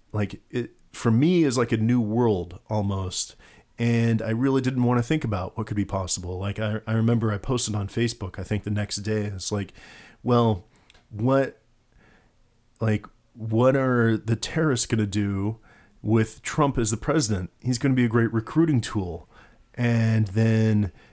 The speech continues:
um, like, you know, my, my thoughts have always, have always f-, focused around foreign policy. And it's like, how can anyone take him seriously in other countries? And, you know, the, I guess the,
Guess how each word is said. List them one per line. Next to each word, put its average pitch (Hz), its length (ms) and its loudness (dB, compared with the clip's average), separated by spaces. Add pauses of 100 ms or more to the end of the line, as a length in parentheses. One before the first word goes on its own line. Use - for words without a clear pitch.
(280)
um, 98 560 -2 (1120)
like, 107 300 0 (840)
you 123 100 4
know, 110 80 4
my, 117 460 2
my 117 240 0
thoughts 139 480 -2
have 110 120 -2
always, 110 300 2 (100)
have 113 160 -2
always 120 280 2
f-, - 300 -16
focused 127 380 -2
around 110 280 2
foreign 110 260 0
policy. 135 480 -2
And 101 80 -2
it's 104 140 -2
like, 107 120 -2
how 147 160 -6
can 143 140 -4
anyone 131 320 2
take 117 220 -4
him 104 260 0
seriously 143 560 0
in 98 80 -4
other 98 140 -4
countries? 110 640 -2 (520)
And, 117 500 2 (580)
you 120 140 2
know, 113 160 4
the, 107 360 2 (340)
I 123 80 2
guess 143 220 2
the, 110 420 0